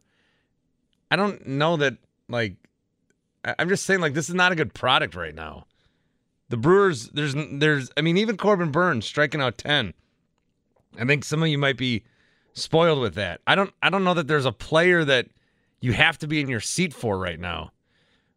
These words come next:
or I, I, I have to, I have to watch Burns, or even, like, the game. I just, I saw so many people just not paying attention, and I wasn't paying attention. I was off in La La Land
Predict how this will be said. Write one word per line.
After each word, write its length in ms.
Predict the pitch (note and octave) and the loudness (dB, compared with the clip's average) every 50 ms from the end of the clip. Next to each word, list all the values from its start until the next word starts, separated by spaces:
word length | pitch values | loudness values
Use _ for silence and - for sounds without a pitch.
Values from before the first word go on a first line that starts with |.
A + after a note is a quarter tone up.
| _ _ - | _ _ -2
or 220 | C3+ C3 B2+ B2 | 0 2 2 2
I, 80 | A#2 A#2+ | 2 0
I, 100 | - G2+ | 0 -2
I 300 | G#2 - - A#2 A#2+ C3 | -4 -4 -2 0 0 0
have 360 | A#2 A2 G#2+ C3 E3 E3 - | 0 0 0 0 0 0 -2
to, 240 | - C#3+ C3+ A#2+ G2+ - _ _ _ _ _ _ - | -4 -4 -2 -2 -4 -6 _ _ _ _ _ _ -6
I 80 | - A2+ | -2 0
have 200 | C#3 D#3+ D#3+ - | 2 2 2 0
to 80 | D3+ | -2
watch 280 | C#3+ C3 B2+ A#2 G#2 - | -2 0 0 -2 -4 -2
Burns, 320 | - D#3+ F3+ F#3 E3+ C3+ | 0 2 2 2 0 0
or 100 | B2+ C3+ | 0 0
even, 200 | D#3 D#3+ D3 D3 | 0 2 0 0
like, 260 | C#3 C3 B2+ A2+ - - _ _ _ _ _ _ _ _ _ _ _ | 0 0 0 -2 -4 -10 _ _ _ _ _ _ _ _ _ _ _
the 180 | - A2 B2 C3 | -6 -4 -4 -2
game. 340 | G#2+ - D#3 F3+ G3 F#3+ E3 | -2 0 0 2 2 4 2
I 100 | C#3 C#3+ | 2 2
just, 220 | D#3 D3+ - - - - | 0 -2 -4 -4 -2 0
I 200 | D#3 D#3 C#3+ B2 | -2 -2 -2 -6
saw 200 | - - E3 D#3 | -6 -2 -2 -2
so 180 | - - F3+ F#3 | 0 0 0 0
many 160 | G3 F#3 D#3 | 0 0 0
people 300 | - - F3 F3 D#3 E3 | 0 -2 -2 0 0 -2
just 220 | B2+ C3+ A#2 G2+ | -2 -2 -2 -2
not 400 | A2 A2 A#2+ C3 D3 - - _ | -2 0 2 2 2 0 -2 _
paying 240 | - C3 D3+ D3 C#3 | -4 -2 -2 0 -2
attention, 380 | B2 - - D#3 E3 - C3 A#2+ - _ _ _ | -4 -2 -2 -2 -2 -2 -6 -10 -12 _ _ _
and 80 | - G3+ | 2 4
I 120 | A#3 C4+ | 6 6
wasn't 260 | C#4 B3+ F3 E3 C3 | 6 4 2 0 0
paying 180 | A2 C#3 C3+ B2 | 0 0 2 0
attention. 540 | A2 F#2+ - G#2+ G2+ E2+ - F#2 E2+ D#2 - _ _ _ _ _ _ _ _ _ _ _ _ _ _ _ _ _ _ _ _ _ _ _ _ | -2 -4 -4 -6 -6 -6 -8 -10 -10 -12 -16 _ _ _ _ _ _ _ _ _ _ _ _ _ _ _ _ _ _ _ _ _ _ _ _
I 120 | - F3 | 2 4
was 360 | A3+ A#3+ A3 D#3 A#2 G#2 F#2 - _ _ _ _ _ _ _ - - - _ _ _ _ _ _ _ _ _ _ _ _ _ | 4 4 2 2 -2 -6 -12 -18 _ _ _ _ _ _ _ -20 -20 -20 _ _ _ _ _ _ _ _ _ _ _ _ _
off 220 | D#3+ F#3+ G#3+ E3+ F3+ | 2 4 4 4 2
in 100 | F#3+ F3+ | 2 4
La 200 | F3+ F#3+ A3 A#3+ | 4 4 4 4
La 160 | A#3 G#3 E3 | 4 2 2
Land 500 | C#3+ B2+ A#2+ A2+ G#2+ F#2 E2 D#2+ D#2+ - | 2 2 2 2 2 2 0 -4 -6 -14